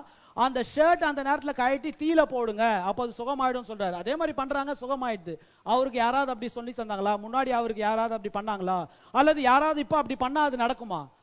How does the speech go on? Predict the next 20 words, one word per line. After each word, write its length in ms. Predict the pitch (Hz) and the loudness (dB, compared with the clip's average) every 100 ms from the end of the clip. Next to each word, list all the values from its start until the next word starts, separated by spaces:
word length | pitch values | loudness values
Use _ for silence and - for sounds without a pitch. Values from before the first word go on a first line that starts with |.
| - | -4
நடக்காது. 480 | 330 349 302 214 151 135 _ _ _ _ _ _ _ - 240 | -2 0 2 0 -4 -12 _ _ _ _ _ _ _ -4 -4
அது 120 | 339 359 | -2 -2
ஒரு 100 | 339 | 0
inspiration. 600 | 330 - 392 359 320 294 196 | -2 -6 -4 -4 -2 -4 -4
அது 100 | 160 175 | -2 0
ஆண்டவர் 260 | 262 302 285 | 2 0 -2
அப்படி 160 | 247 240 | -6 -8
சொல்றது. 300 | 247 262 202 180 | -4 -2 0 0
அல்லேலூயா. 380 | 240 247 262 294 302 - 190 | 0 -2 0 0 0 -8 -6
அதனால 280 | 208 294 339 311 | -2 2 2 0
நீங்க 180 | 320 320 | -2 -2
வந்து 140 | 320 269 | -2 -4
brother 240 | 247 233 | -4 -2
Benham 260 | 240 320 320 | -2 -2 -4
இப்படி 160 | 294 302 | -6 -2
தான் 120 | 311 294 | -2 -2
சொன்னாரு, 240 | 294 294 262 | -2 -2 -2
நீங்க 160 | 302 294 | -4 -4
என்ன 140 | 294 277 | -4 -4
இப்படி 160 | 233 | -6